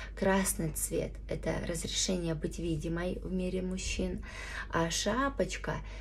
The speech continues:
это осознание своей красоты, своей привлекательности. Шапочка надевается на голову. Самым означает осознанная красота, осознанная женственность.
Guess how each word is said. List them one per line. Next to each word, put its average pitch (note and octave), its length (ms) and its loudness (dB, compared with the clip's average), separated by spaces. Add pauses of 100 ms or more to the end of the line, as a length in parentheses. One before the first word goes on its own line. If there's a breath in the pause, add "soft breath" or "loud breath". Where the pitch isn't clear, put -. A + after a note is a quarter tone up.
(160 loud breath)
это G#3+ 240 4
осознание F#3 800 2
своей E3 400 0
красоты, G3 720 0
своей E3+ 420 0
привлекательности. D#3+ 1080 -2
Шапочка - 560 -2
надевается E3+ 680 2
на F3 140 -2
голову. E3 440 0
Самым A3 380 4
означает F#3 640 2 (420 loud breath)
осознанная F#3 800 4
красота, D#3+ 720 -2
осознанная F#3+ 880 4
женственность. D#3+ 960 0